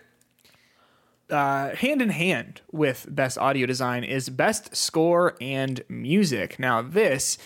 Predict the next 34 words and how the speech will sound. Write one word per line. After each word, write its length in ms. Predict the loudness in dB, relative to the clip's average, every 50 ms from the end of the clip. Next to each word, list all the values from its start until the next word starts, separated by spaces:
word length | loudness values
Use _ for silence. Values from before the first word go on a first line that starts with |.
| -20 -14 -6
is 80 | -2
the 80 | -2 -2
category 460 | 0 0 0 0 2 2 2 2 2
for 340 | 0 0 0 0 2 2 2
outstanding 600 | 0 0 0 -2 -4 -4 -2 -2 0 0 0 0
music 360 | 0 0 0 2 2 2 2 0
inclusive 640 | -4 -6 -6 -6 -4 -2 -2 0 0 0 0 0
of 160 | -2 -4 -2
score, 480 | -2 -2 0 0 2 2 2 0 -2 -2 -6 -12 -12 -10
original 400 | -4 -2 0 0 2 2 0 0
song, 420 | 0 2 2 4 4 4 4 2 2
and 220 | 2 2 2 4
or 160 | 4 2 2
licensed 560 | 2 2 0 0 0 -2 -6 -6 -6 -6 -4
soundtrack. 540 | -4 -2 -2 -4 -4 -2 -2 -2 -2 -4 -8 -14 -20 -20 -16 -6
So 240 | 0 2 2 2 2 2
we've 100 | 0 2
got 240 | 2 2 0 0 2
Alan 260 | 2 2 2 2 2
Wake 240 | 0 0 -2 -2 -4
two, 380 | -4 0 2 2 2 2 0 -2 -6 -12 -8 -2 0
Baldur's 340 | 2 2 4 4 2 2
Gate 260 | 2 0 0 0 -2 -2
three, 360 | -2 0 2 2 0 -2 -4 -8 -14 -4
Final 280 | 0 2 4 4 4 2
Fantasy 380 | 2 2 2 2 0 -2 -4
sixteen, 640 | -2 -2 -2 -2 -2 -4 -2 -2 0 0 0 -2 -2 -6 -10 -8 -2
Hi-Fi 440 | 0 2 4 4 4 4 4 4 4 4
Rush, 360 | 4 4 4 2 2 -2 -6 -10 -6 -2
and 220 | 2 2 4 4
The 80 | 4 2
Legend 280 | 2 2 2 2 2 0
of 120 | 0 2
Zelda, 380 | 2 2 4 4 4 2 0